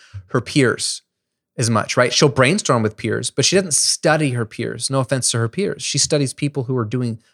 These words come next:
more revenue, bigger businesses, managing a team, innovating in their field. She studies those people.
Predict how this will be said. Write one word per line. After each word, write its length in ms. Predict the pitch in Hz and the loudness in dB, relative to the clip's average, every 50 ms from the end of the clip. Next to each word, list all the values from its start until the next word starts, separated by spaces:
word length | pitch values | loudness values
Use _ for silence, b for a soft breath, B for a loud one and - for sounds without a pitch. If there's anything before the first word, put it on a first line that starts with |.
| _ - | _ -6
more 240 | - 117 131 160 160 | 0 4 4 6 6
revenue, 420 | 147 127 113 104 107 104 98 101 - _ _ _ _ _ _ _ - | 6 6 4 4 2 -4 -6 -6 -10 _ _ _ _ _ _ _ 0
bigger 260 | 156 160 156 170 147 | 0 2 4 2 2
businesses, 640 | 127 123 113 107 110 101 - 120 117 120 - - _ _ _ _ _ _ _ | 2 2 -2 -2 -2 -8 -10 -12 -10 -10 -10 -12 _ _ _ _ _ _ _
managing 560 | - 156 143 139 139 147 160 165 147 156 151 | -8 -4 -2 2 2 2 2 0 0 -2 -2
a 40 | 143 | -2
team, 440 | 147 - - 120 117 117 131 139 139 _ _ _ _ _ _ _ - - | -4 -6 -10 -10 -10 -12 -14 -16 -18 _ _ _ _ _ _ _ -4 -2
innovating 500 | 170 170 180 160 143 156 151 151 147 147 | 0 2 2 2 2 2 2 2 2 0
in 80 | 147 | 0
their 80 | 143 139 | -2 -2
field. 340 | - - 123 110 113 - - | -4 -4 -8 -8 -6 -6 -4
She 140 | - - | -2 0
studies 340 | 143 - 196 180 147 127 113 | 2 2 4 4 4 2 2
those 240 | - 135 147 151 - | 4 2 2 2 0
people. 400 | - - 113 - - - 143 - | -4 -6 -8 -8 -8 -14 -16 -16